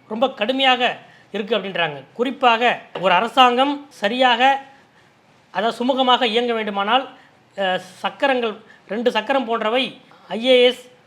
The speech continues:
ஐ பி எஸ் ஆகிய இரண்டு இந்த ஆட்சி பணிகள், இந்திய ஆட்சி பணி, இந்திய போலீஸ் பணி, இந்த ரெண்டும், இந்த இருவருக்கும் இடையில் ஐ ஏ எஸ் அதிகாரிகளுக்கும் ஐ பி எஸ் அதிகாரிகளுக்கும் இடையில்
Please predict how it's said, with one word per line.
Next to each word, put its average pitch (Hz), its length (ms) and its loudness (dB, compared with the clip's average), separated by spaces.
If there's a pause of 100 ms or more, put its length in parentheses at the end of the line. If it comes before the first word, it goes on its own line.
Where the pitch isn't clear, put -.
(260)
ஐ 202 140 -4
பி 220 140 -8
எஸ் - 200 -4 (300)
ஆகிய 202 180 -4
இரண்டு 233 640 0 (400)
இந்த 190 120 0
ஆட்சி 226 220 0
பணிகள், 170 400 -6 (460)
இந்திய 214 220 0
ஆட்சி 220 220 -2
பணி, 214 260 -4 (400)
இந்திய 233 180 0 (360)
போலீஸ் 254 320 0
பணி, 160 200 -10 (420)
இந்த 180 80 0
ரெண்டும், 208 320 -2 (300)
இந்த 185 140 -6
இருவருக்கும் 285 460 2
இடையில் 220 300 0
ஐ 190 240 -6
ஏ 285 140 2
எஸ் 262 220 -4
அதிகாரிகளுக்கும் 202 720 -2 (380)
ஐ 262 180 -2
பி 285 160 -4
எஸ் 269 160 0
அதிகாரிகளுக்கும் 214 680 -2
இடையில் 202 380 -2